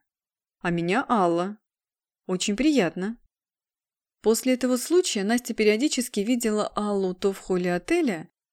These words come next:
то на пляже или в ресторане, и всегда приветливо улыбалась ей. Женщина же ограничивалась вежливым кивком, и по ее поведению было нетрудно догадаться, что она по-прежнему чувствует себя неловко.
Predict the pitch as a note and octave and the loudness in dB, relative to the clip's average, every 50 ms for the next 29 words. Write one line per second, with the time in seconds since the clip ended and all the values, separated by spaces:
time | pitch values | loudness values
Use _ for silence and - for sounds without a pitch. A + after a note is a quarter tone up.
0 | _ - D4+ E4 D#4+ D4+ C#4 - G#3 G3+ A3+ C#4 D4 C4+ C#4 C4+ G3 G#3+ G3+ A3 | _ 0 2 2 4 2 2 0 -2 0 2 2 2 2 0 0 0 0 0 0
1 | A3 A3+ A#3+ A#3+ - - D4 C#4 B3 G#3+ E3+ E3 E3 D#3+ D#3+ - - _ _ _ | 0 -2 -2 -4 -4 -4 -2 -2 0 0 -2 -4 -4 -6 -8 -10 -14 _ _ _
2 | _ _ _ _ _ G3 G3 - - A3+ A3 A#3+ D#4+ E4+ E4 B3 A3 G3 A3+ B3+ | _ _ _ _ _ -4 -2 -2 -2 -2 0 0 0 0 0 -2 0 0 0 0
3 | B3 A3 F#3+ E3+ E3+ E3 E3 D#3+ D#3+ D#3 E3+ D#3+ D#3 D#3+ E3 D#3+ - - - E3 | 0 -2 -4 -4 -2 -4 -2 -4 -4 -4 -4 -6 -6 -6 -6 -8 -10 -10 -10 -10
4 | E3 F3 - - _ _ _ _ _ _ _ _ _ _ _ - F#3 F#3 G3 G3 | -12 -12 -14 -20 _ _ _ _ _ _ _ _ _ _ _ -6 -2 -2 0 0
5 | F#3 - - F#3+ F#3 F#3 F3+ F#3 F3+ F3 F#3+ F#3+ G3 A#3 D4+ E4+ - - G#3 F#3 | -2 -2 -2 -2 -2 0 0 -2 -2 -2 -2 -2 0 0 0 -2 -2 -4 -4 -2
6 | E3+ F3 F3 F3 - F#3 F#3 F#3 F#3 F#3+ G3 G3+ A3 A3+ A#3 A#3 - D4 - - | -2 -2 -2 -4 -2 -2 -2 -2 -2 -2 -4 -4 -2 -4 -4 -4 -6 -8 -8 -8
7 | - - F3+ E3 D#3+ E3+ - _ _ _ _ _ _ _ - G3+ G3 - A3 A3 | -6 -4 -4 -4 -4 -8 -12 _ _ _ _ _ _ _ -6 -4 -2 0 0 2
8 | G3+ A3 G#3 - G#3 F#3+ G#3 G#3+ A#3+ D4 E4 E4 C#4 A3 F#3 F3 F#3 F#3+ G3 G3+ | 2 0 0 0 -2 -2 -2 -2 0 2 2 4 4 2 2 0 -2 -2 0 0
9 | G#3 G#3+ G#3 A3+ G#3 F#3+ F#3+ F#3 E3+ F#3 F3 E3+ G3 G#3 A#3+ D#4 E4 E4 - - | -2 -2 -2 -2 -2 -2 -2 -2 -2 -4 -4 -4 -2 0 0 0 0 0 -4 -8
10 | F#3 F3 - _ - - _ - - - G#3 G#3 G#3+ G#3+ G#3+ G#3 - G#3 G3 - | -8 -10 -12 _ -20 -20 _ -16 -8 -6 -4 -2 -2 -2 -2 -2 -4 -4 -6 -2
11 | G#3 C4+ E4 D#4+ E4 D4+ C#4+ C4 B3+ B3 B3 - B3+ B3+ B3 - - A#3 A#3+ A#3 | 0 0 0 2 2 2 2 2 2 0 -2 -4 -4 -6 -6 -4 -4 -4 -2 -2
12 | - - A#3 A3+ A#3+ A#3+ A#3+ C4 D4 D4+ D4 A3+ E3 - - - - D#3+ E3 F3 | -4 -4 -2 0 0 0 2 0 0 0 0 0 -2 -4 -8 -12 -14 -14 -14 -14